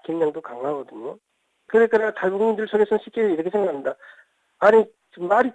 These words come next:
통하는 데서 차별받기보다 말이 안 통하는 데 차별받는 게 낫다. 욕 먹어도 못 들으니까 스트레스 안 받는다." 이러거든요.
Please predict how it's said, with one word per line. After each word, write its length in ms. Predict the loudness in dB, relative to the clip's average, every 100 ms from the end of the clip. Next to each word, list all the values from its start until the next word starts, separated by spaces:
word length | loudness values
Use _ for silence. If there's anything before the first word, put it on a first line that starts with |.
| 0
통하는 380 | 4 6 4
데서 260 | 2 0 -2 -4 -10
차별받기보다 760 | -6 -4 -4 -4 -6 -2 -2
말이 260 | -2 -2 0
안 140 | -2
통하는 280 | -2 -2 -2
데 60 | -6
차별받는 400 | -10 -6 -4 -6
게 80 | -6
낫다. 680 | -8 -10 -12 -12 -10 -10 -14 _ _ _ _
욕 200 | 2 2
먹어도 720 | 2 2 2 6 6 6 2 -4 _ _ _ _ _ _
못 200 | 0 0
들으니까 360 | -2 -4 -2 -4 -6
스트레스 340 | -10 -8 -4
안 100 | -6
받는다." 280 | -6 -8 -6
이러거든요. 560 | -8 -10 -14 -14 -16